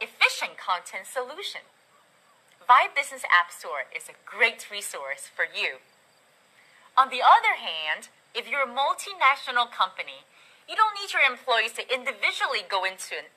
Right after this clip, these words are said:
app store and choose their content. You make purchasing decisions as an organization. What you need then is a way to manage your content, your seats and licenses,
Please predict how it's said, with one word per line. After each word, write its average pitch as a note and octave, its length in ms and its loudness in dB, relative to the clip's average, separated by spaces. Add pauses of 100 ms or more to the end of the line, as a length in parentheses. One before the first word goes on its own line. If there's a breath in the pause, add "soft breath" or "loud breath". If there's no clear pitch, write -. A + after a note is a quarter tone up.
app F#3 240 10
store C#3 560 -4
and E3+ 160 -10
choose F#3 400 -10
their A#3+ 160 4
content. - 560 -8 (480 soft breath)
You G3+ 80 -6
make A3 240 -6
purchasing F4+ 480 -4
decisions F3 800 -4
as F3 160 4
an F#3 160 -14
organization. F#3+ 720 -4 (720 soft breath)
What C4 240 2
you D#4 240 -4
need A#3+ 320 -2
then G#3+ 320 6 (220 soft breath)
is G3+ 160 -6
a G3 80 -6
way G3+ 240 -6
to - 140 -12 (180)
manage A#3+ 480 6
your A3+ 80 2
content, C#3 560 -8
your D#3+ 160 -12
seats - 560 -8
and G#3 160 -2
licenses, D#3 640 -2